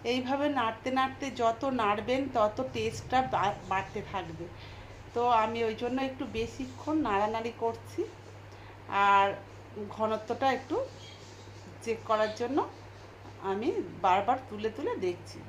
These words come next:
তো মোটামুটি অনেকটাই ঘন হয়ে গেছে, দেখুন কড়ার সাথে দেখাই যাচ্ছে যে বেশ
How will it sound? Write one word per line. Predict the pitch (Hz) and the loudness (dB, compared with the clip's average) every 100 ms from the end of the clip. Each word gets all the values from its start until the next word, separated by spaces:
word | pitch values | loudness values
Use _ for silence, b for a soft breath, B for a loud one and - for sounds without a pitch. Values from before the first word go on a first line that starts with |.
| - - | -10 -2
তো | 277 | 0
মোটামুটি | 254 254 302 294 311 359 | 2 2 4 4 4 4
অনেকটাই | 254 269 277 311 311 - | 4 2 0 4 4 4
ঘন | 277 277 | 0 2
হয়ে | 285 302 277 | 2 4 4
গেছে, | 254 254 262 | 4 2 0
দেখুন | 240 240 311 - - B B B - - | -4 -2 -2 -2 -4 B B B -10 4
কড়ার | 240 247 254 | 6 6 4
সাথে | 262 262 539 - - - - - - - - - - - - | -2 0 -4 -4 -14 -16 -16 -16 -16 -16 -16 -16 -18 -18 -4
দেখাই | 208 214 285 302 | 2 2 4 2
যাচ্ছে | 277 240 - - 294 | 4 2 2 -6 -4
যে | 247 262 220 | -2 -2 0
বেশ | 233 | -2